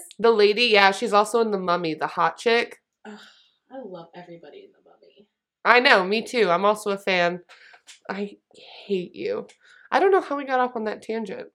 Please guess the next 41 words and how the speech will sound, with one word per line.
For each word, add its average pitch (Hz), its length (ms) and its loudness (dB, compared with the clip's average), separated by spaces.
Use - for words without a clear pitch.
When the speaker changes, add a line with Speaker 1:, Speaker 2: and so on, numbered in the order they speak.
Speaker 2:
<laughs> - 360 -20
I - 420 -6
don't 480 180 -6
know. 220 420 -8
Speaker 1:
See, 349 540 4
my 277 200 4
brain 240 240 6
is 294 140 -2
so 285 140 -2
scattered 220 460 4
'cause 233 140 -4
my 214 120 4
day 180 180 0
was 202 200 -2
so 196 120 -2
trash, 185 680 2
so 208 220 0
I'm 190 180 0
just 202 180 -6
like, 180 380 -4
beep 190 220 -6
boop, 196 260 -4
beep 202 140 -4
that, 247 340 6
boop 214 220 -4
boop. 175 260 -2
But 277 80 6
that's 370 140 4
okay. 330 400 6
Not 277 260 4
every 233 260 4
episode's 202 440 0
gonna 185 160 -6
be 190 120 -6
super 202 280 -6
concise. 180 480 -4
We 226 240 0
are 190 220 4
trying, 160 540 -6
though. 202 400 -12
Speaker 2:
Yeah. 190 420 -14